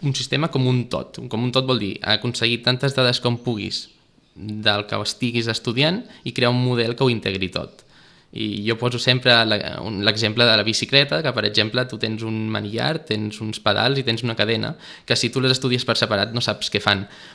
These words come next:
però si tu les poses en el conjunt de la bicicleta general, pots entendre què és una bicicleta i quin paper té cadascuna en aquesta bicicleta.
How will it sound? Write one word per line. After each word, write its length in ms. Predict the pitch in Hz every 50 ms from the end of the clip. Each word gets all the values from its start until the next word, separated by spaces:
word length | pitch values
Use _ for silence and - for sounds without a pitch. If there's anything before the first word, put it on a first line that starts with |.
| - -
però 100 | 120 113
si 200 | - - 117 107 -
tu 340 | - 139 139 131 - - - -
les 240 | 117 113 110 107 -
poses 260 | - 123 127 131 131
en 60 | 127
el 100 | 123 123
conjunt 460 | - - 131 127 123 120 143 160 165 165
de 80 | 151 131
la 80 | 123
bicicleta 1000 | 120 120 117 - 135 - 120 123 120 120 120 117 113 113 110 107 107 110 - - - - _ - _ _ _ _ _ - 135 131 127
general, 580 | 127 123 117 110 107 107 110 135 175 247 233 - - - - - _ _ _ _ -
pots 180 | 131 127 -
entendre 440 | 135 131 127 131 131 123 120 123 123 127 131
què 140 | - - 117
és 60 | 120 123
una 120 | 120 117
bicicleta 440 | 113 117 113 120 117 123 123 120 -
i 80 | 117 113 -
quin 180 | - 123 123 120
paper 240 | 117 110 - 113
té 120 | - 113 110 -
cadascuna 460 | 113 110 110 - - - 123 113 107
en 60 | 101 -
aquesta 280 | - 107 - - 101 101
bicicleta. 480 | 101 - - - - 76 - - -